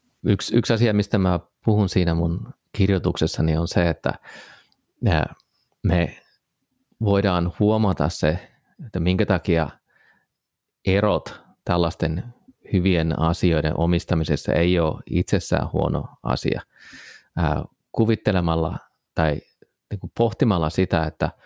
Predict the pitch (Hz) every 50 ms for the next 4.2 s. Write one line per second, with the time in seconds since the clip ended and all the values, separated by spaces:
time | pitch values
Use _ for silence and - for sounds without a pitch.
0 | - - - - - _ _ _ 113 120 139 135 - - 107 113 101 92 107 110
1 | 110 110 92 85 - - - _ _ _ - _ - 104 87 78 - - - 98
2 | 104 101 85 - 87 82 80 78 80 82 87 82 - - - 113 110 - 107 92
3 | - 95 90 87 85 80 76 78 76 76 78 - - - 73 80 - 76 64 -
4 | - - - -